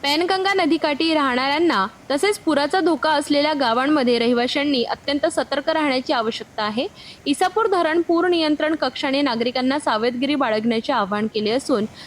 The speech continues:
नदीकाठावर किंवा धरणापासून जास्त जवळ राहणाऱ्या लोकांनी तातडीने खबरदारी घेणे आवश्यक असल्याचे स्पष्ट केले आहे.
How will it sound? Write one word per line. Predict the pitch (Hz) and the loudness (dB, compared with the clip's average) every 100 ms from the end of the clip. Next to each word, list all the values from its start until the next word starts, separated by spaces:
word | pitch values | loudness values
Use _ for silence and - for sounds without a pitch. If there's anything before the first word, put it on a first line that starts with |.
| - 269 | -8 -4
नदीकाठावर | 262 330 330 311 349 403 | -2 0 -2 0 0 2
किंवा | 392 392 370 | 2 2 2
धरणापासून | 302 262 269 294 339 320 | 2 0 0 0 2 2
जास्त | 240 240 285 | 0 -2 -2
जवळ | 269 254 285 | 0 0 0
राहणाऱ्या | 302 247 240 277 247 | 0 0 0 0 0
लोकांनी | 240 202 247 294 240 240 | 0 0 -2 0 -2 -2
तातडीने | 220 233 247 269 320 | -4 -2 0 0 0
खबरदारी | 320 226 233 233 247 | -2 0 0 0 -2
घेणे | 247 240 | 0 0
आवश्यक | 254 220 226 - 214 | 0 -2 -2 -4 -6
असल्याचे | 220 208 208 262 | -4 -4 -6 -6
स्पष्ट | - 220 202 185 | -6 -6 -6 -6
केले | 175 | -4
आहे. | 180 | -4